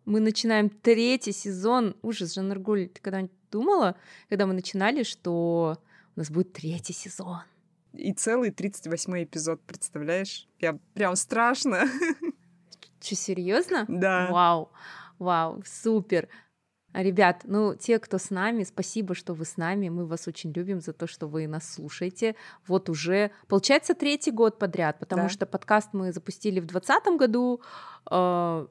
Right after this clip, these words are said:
Speaker 1: первый сезон был в двадцатом году, второй сезон в двадцать первом году. И вот в двадцать втором, о котором мы ещё поговорим, <laughs> да?
Speaker 2: Да, да, да.
Speaker 1: <laughs> Мы, наконец,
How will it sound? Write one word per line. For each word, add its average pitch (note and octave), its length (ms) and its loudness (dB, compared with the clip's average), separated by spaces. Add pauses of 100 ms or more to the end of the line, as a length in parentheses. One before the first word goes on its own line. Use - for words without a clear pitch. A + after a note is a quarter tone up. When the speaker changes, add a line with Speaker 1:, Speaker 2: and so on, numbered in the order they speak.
(120)
Speaker 1:
первый F3 240 6
сезон D#3+ 300 -6
был A#2+ 100 -4
в D3 40 -8
двадцатом C4 420 -2
году, A3 200 0
второй F3 280 0
сезон D#3 260 -6
в - 20 -6
двадцать D#3 200 -6
первом B3 220 0
году. F#3 340 0 (120)
И F3+ 100 -4
вот G3 260 -4 (220)
в - 40 -12
двадцать F3+ 260 2
втором, G#3+ 460 2 (440)
о - 160 -4
котором E3 440 2
мы E3 120 -2
ещё D#3+ 180 -6
поговорим, E3+ 880 4
<laughs> - 20 -10
да? A3 280 6 (120)
Speaker 2:
Да, - 200 8
да, E4+ 200 6
да. E4+ 280 4
Speaker 1:
<laughs> - 760 2
Мы, G#4 260 8
наконец, C#4+ 520 4